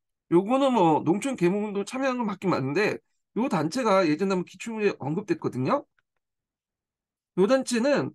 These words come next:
주로 어떤 단체냐면 청교도는 민족주의 단체라고 이제 생각하잖아요. 근데 요거는 이제 천도교 중에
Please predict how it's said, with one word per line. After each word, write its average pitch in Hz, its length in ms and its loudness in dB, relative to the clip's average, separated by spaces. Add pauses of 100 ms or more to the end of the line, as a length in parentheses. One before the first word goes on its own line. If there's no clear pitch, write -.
(240)
주로 226 180 -4
어떤 262 340 0
단체냐면 190 540 -2 (220)
청교도는 349 600 2
민족주의 233 640 -2
단체라고 156 520 -2
이제 123 280 -2 (280)
생각하잖아요. 208 840 -2 (240)
근데 196 260 -2
요거는 208 500 0
이제 175 180 -2 (220)
천도교 339 420 0
중에 170 440 -4